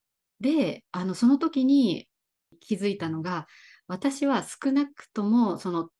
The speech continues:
年上の、しかも男性に対してタメ口で話すことは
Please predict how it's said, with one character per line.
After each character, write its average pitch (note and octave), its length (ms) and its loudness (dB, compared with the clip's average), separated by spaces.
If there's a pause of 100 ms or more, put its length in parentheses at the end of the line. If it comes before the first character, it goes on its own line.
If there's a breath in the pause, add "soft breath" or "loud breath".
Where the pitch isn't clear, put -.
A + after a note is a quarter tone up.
(160)
年 C#4+ 500 -4
上 D4 200 2
の、 C4+ 340 2 (640)
し - 100 -18
か C4 120 -2
も F3+ 100 0
男 A#3+ 240 0
性 C#4 160 0
に C4+ 140 -2
対 C4 200 0
し - 120 -16
て F3+ 360 -2 (440)
タ A3+ 80 -6
メ C4+ 120 4
口 C4+ 220 0
で C4 80 2
話 B3+ 340 -2
す - 40 -18
こ F3 160 -6
と E3+ 120 -6
は E3+ 280 -4